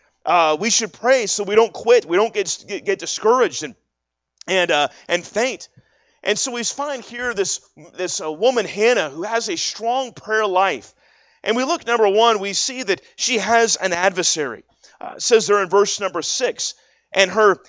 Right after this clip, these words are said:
adversary also provoked her sore for to make her fret, because the Lord had shut up her womb." Now, the situation was obvious. She's not able to bear children.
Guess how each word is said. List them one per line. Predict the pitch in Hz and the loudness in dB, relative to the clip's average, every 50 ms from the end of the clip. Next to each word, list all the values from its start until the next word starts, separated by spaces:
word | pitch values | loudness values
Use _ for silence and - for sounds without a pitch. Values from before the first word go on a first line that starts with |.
| _ _ - | _ _ 2
adversary | 190 233 262 269 - 220 208 - - - 151 135 127 131 156 190 202 - _ _ _ - - | 4 4 4 4 4 2 0 0 0 0 -2 -2 0 0 -2 -2 -4 -8 _ _ _ 2 6
also | 220 254 285 254 - 269 | 8 8 8 6 2 -6
provoked | 202 214 190 165 202 214 220 220 - | -6 -8 -6 0 0 0 0 0 -4
her | 226 208 | -6 -4
sore | - - 208 160 160 170 180 | -4 -4 -2 0 2 0 0
for | - 202 180 | 0 -4 -8
to | - 202 180 | -8 -8 -6
make | 180 208 240 269 - | -4 -2 -4 -2 -4
her | 233 | -6
fret, | 190 - - 220 202 151 143 151 - - _ _ _ _ _ | -8 -6 0 2 4 4 4 2 -2 -8 _ _ _ _ _
because | 190 202 - 233 214 - | -12 -2 0 2 2 2
the | 220 196 | 0 -2
Lord | 185 202 254 233 190 165 160 165 - - _ _ _ _ | -2 -2 -2 2 2 4 2 2 0 -6 _ _ _ _
had | - 208 196 | 0 0 0
shut | - - - 233 226 196 | 2 -2 -2 0 2 4
up | - - 170 - | 4 4 2 0
her | 180 160 | -4 -4
womb." | 147 160 190 180 139 113 - _ _ _ _ _ _ _ _ _ _ _ _ _ _ - - | -2 -2 -2 -2 -4 -6 -10 _ _ _ _ _ _ _ _ _ _ _ _ _ _ -14 -2
Now, | 180 202 214 208 190 | 2 4 4 4 2
the | 180 202 | 0 -2
situation | - - 262 277 220 - 220 208 208 214 220 - - 196 | -4 -4 -4 -8 -10 -10 -6 -2 -2 -2 -2 -4 -6 -10
was | 170 147 | -8 -4
obvious. | 180 165 156 147 120 82 - - - - - - _ _ _ _ _ _ _ | -2 0 0 0 -2 -6 -12 -16 -14 -14 -16 -18 _ _ _ _ _ _ _
She's | - 214 240 226 165 | -8 -6 -4 -4 -2
not | 190 226 240 247 220 - | 0 2 2 2 2 2
able | 190 220 233 208 196 190 | -2 -4 -4 -2 -2 -4
to | - - 196 170 | -4 -4 -6 -6
bear | 147 185 208 185 156 156 | -2 -2 0 2 2 0
children. | 156 - 226 208 196 175 120 120 - | -2 -4 -4 -4 -4 -6 -8 -12 -20